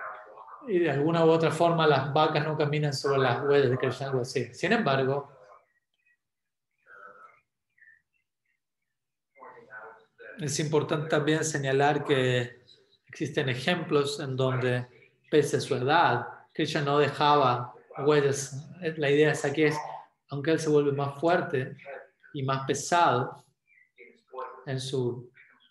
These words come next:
niñez, en un sentido él se vuelve más débil y más liviano en su adolescencia, ¿no? A-, al él quedar más y más afligido por el amor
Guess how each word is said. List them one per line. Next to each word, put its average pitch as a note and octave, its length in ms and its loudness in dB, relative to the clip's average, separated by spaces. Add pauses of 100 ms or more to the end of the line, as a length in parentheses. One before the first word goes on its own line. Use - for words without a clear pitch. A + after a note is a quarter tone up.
(160)
niñez, C#3 440 -4 (220)
en D#3+ 60 -8
un C#3+ 60 -8
sentido D#3 300 2
él - 40 0
se - 120 0
vuelve C#3+ 240 4
más C3 240 -2
débil B2 520 0 (260)
y C#3+ 100 -8
más C3+ 220 0
liviano C3 560 0 (420)
en C3 100 -6
su - 120 -6
adolescencia, A#2+ 800 -4 (680)
¿no? C#3 180 -8 (440)
A-, C3+ 80 -6
al C#3 240 2
él C#3+ 300 2
quedar C#3+ 380 4
más C3+ 240 0
y - 20 -8
más C3+ 220 -4
afligido D3+ 760 -2 (1800)
por C3+ 160 -2
el C3 100 2
amor B2 460 -2